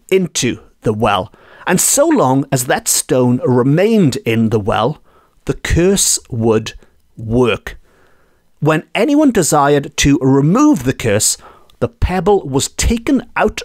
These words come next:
of the water and the name erased from the clerk's book. So if you were bewitched, you needed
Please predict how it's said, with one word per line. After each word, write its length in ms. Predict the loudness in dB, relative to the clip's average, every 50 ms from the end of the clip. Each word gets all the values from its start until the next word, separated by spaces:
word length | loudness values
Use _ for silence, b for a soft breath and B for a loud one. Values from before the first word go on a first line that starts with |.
| -2
of 200 | -2 -2 0 0
the 100 | 0 0
water 480 | 0 2 2 2 2 2 2 0 -2 -2 b b b b b b b _
and 180 | -2 0 0 2
the 80 | 2
name 520 | 2 2 2 2 2 2 2 0 0 -2 -4 _ _ _ _ _ _ _ -2
erased 800 | 0 2 2 2 4 4 4 4 4 4 2 2 0 -2 -6 -12 -18
from 480 | -18 -14 -4 0 2 2 2 2 2 0 0
the 140 | -2 -4 -4 -4 -10
clerk's 600 | -10 -4 0 2 2 4 2 2 0 -4 -10 -12
book. 340 | -12 _ _ -6 -6 -4 -4
So 260 | 0 0 0 2 2
if 240 | 0 -2 -2 -4 -8
you 460 | -8 -4 -2 0 2 2 2 2 2
were 300 | 0 2 2 4 4 2
bewitched, 580 | 2 -2 -4 -2 0 0 -2 -2 -4 -10 -10 B B B B B B B B
you 260 | -2 2 2 4 4
needed 380 | 4 2 2 2 0 0 -2